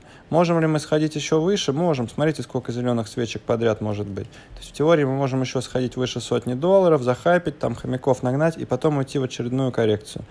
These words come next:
Типа вот такой. Поэтому не надо лезть в Solana. Имеет смысл, наоборот, забирать часть профитов, лесенка, если они у вас есть,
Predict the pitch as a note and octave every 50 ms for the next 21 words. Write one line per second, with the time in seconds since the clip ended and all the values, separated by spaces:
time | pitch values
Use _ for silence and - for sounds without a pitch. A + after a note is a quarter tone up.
0 | - - - - - - - A#2 - - A2+ A2 G#2+ - A2+ A2 - - G#2+ G#2
1 | G#2 - - - - - - - B2+ C#3+ D#3 D#3 E3 D#3+ D#3+ D#3+ D#3 D#3 - -
2 | - - - - - - - D3 D#3 E3 D3 C3 C3+ C3+ C3 B2+ - - C3+ C3
3 | C#3 D#3+ F#3 F#3+ F3+ C3+ A#2+ A#2 B2+ C3+ D3 D3 C#3+ D3 - D#3 D3+ C#3 - C#3+
4 | C3+ C#3 C3+ C3+ D3 D3+ D3 C3+ A2+ A#2 B2+ B2+ C#3 C#3 C3 A#2 - - - B2+
5 | B2 - - C#3+ D#3 F3 F3 - C#3 - A#2 - - B2+ A#2+ A2+ - A#2 G#2+ G#2+
6 | - G#2+ G#2 G#2 - - A2+ A2 A2 A2 A2 G#2+ A2 G#2+ - - C3+ D3+ F3 F3+
7 | - -